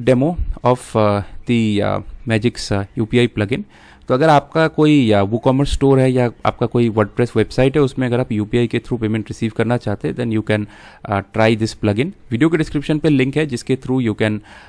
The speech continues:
uh, sign up on Magix console, you can download the plugin and use the A P I keys to integrate it on your site। बाकी, अ, वीडियो से रिलेटेड अगर कोई डाउट या क्वेरी है, please post it in the comment section।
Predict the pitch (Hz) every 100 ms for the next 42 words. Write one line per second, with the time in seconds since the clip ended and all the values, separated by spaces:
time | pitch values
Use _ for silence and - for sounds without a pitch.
0 | - 110 98 95 - 117 117 131 127 120
1 | 110 113 - 117 107 139 151 123 117 107
2 | 110 113 110 110 107 120 127 113 107 104
3 | 117 110 113 110 110 123 - 107 104 -
4 | - - 113 104 117 113 110 139 - -
5 | - - 104 107 104 - - - 113 190
6 | - - - - - - 117 - 139 127
7 | 113 110 135 135 139 143 143 135 131 131
8 | - 127 123 107 113 123 127 123 120 123
9 | 127 123 120 - 113 - 127 117 117 107
10 | 104 107 - 165